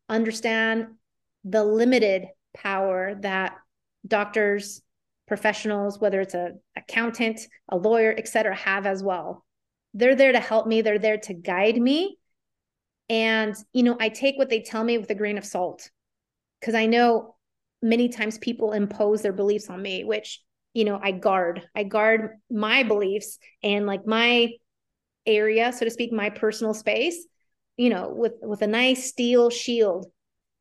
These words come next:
Because again, it's, like, only positivity. If you wanna come here with a lot of negativity, that's not gonna work, because I know anything is possible. So I'd say there, start with there. I'm happy to help you. We have a free training that starts tomorrow.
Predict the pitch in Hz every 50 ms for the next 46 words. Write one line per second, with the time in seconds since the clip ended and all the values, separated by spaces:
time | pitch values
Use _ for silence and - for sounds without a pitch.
0 | _ _ - 226 226 226 220 214 214 190 240 240 240 226 208 196 202 202 - 214
1 | 202 - 226 226 247 254 254 247 220 196 202 208 214 208 226 214 202 208 180 151
2 | - 196 - _ _ _ _ _ _ 208 196 - 233 247 262 262 262 262 254 254
3 | 254 240 240 233 247 247 247 240 240 226 226 226 214 214 220 226 220 226 226 226
4 | 214 208 220 - 233 220 220 208 247 262 262 240 226 226 - 226 202 190 - 226
5 | 214 196 190 208 202 180 165 - - _ - 220 202 214 220 214 220 226 226 226
6 | 220 220 220 220 220 220 226 214 202 190 202 - 202 175 170 - 214 190 185 175
7 | 190 185 - _ _ _ _ _ _ _ _ _ _ _ _ _ _ _ - -
8 | 247 247 240 240 - - - - - - - - 262 277 247 269 339 311 294 233
9 | 262 254 220 190 185 185 - - 247 247 277 277 277 277 - - - 220 214 214
10 | 214 214 214 - _ _ _ _ - 220 226 208 233 240 240 262 254 262 247 240
11 | 226 226 226 233 233 233 226 226 233 233 - - 226 202 202 208 208 220 220 -
12 | 262 269 247 254 269 247 247 247 247 240 214 190 - - 226 226 220 - - 247
13 | 226 226 226 226 226 226 226 226 226